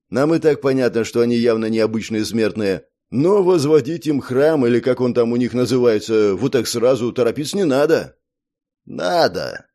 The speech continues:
уверенно и неожиданно для всех вмешался Радимир, отчего на него все тут же обратили свои изумлённые взоры.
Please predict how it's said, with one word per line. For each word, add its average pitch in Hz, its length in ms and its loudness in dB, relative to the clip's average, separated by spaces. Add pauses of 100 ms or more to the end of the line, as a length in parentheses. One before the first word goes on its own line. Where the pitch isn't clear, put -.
(120)
уверенно 117 720 0
и 98 40 -2
неожиданно 101 560 -2
для 95 180 -2
всех 127 300 -4
вмешался 101 520 -4
Радимир, 113 540 -2 (240)
отчего 185 440 -2
на 190 120 -4
него 160 260 0
все 139 240 -2
тут 135 260 -2
же 101 120 0
обратили 117 500 0
свои 107 300 -4
изумлённые 110 560 0
взоры. 113 420 -4